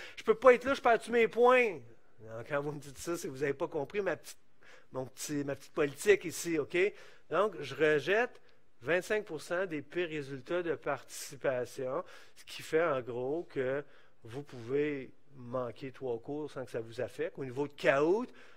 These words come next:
puis au niveau des cas en classe, ben, il y en a peut-être dix, là. Fait que, tu sais, c'est plus, vous devez être, euh, plus présent à ce niveau-là. Mais vous avez tout le temps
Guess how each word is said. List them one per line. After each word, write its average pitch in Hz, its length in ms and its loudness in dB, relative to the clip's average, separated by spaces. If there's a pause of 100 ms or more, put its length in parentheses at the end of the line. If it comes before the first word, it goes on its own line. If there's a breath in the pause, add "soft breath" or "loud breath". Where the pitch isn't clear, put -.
(200 soft breath)
puis 151 360 -2
au 143 200 -4
niveau 139 460 -2
des 143 220 -4
cas 160 400 0
en 127 60 -4
classe, 147 440 -2
ben, 135 80 -6
il - 40 -4
y - 20 -2
en 120 80 -6
a 123 60 -8
peut-être 127 340 -6
dix, 127 460 -6
là. 113 160 -6
Fait - 160 -16
que, - 60 -20 (120)
tu - 60 -14
sais, 117 40 -12
c'est - 160 -14
plus, - 360 -16 (440 soft breath)
vous 107 160 -18
devez 113 140 -4
être, 117 140 -10
euh, 104 600 -6 (360)
plus 127 260 -6
présent 120 680 -6
à 107 40 -12
ce - 140 -14
niveau-là. 135 260 -4
Mais 165 120 0
vous 127 160 0
avez 160 100 8
tout 247 120 -4
le 202 60 -4
temps 294 340 8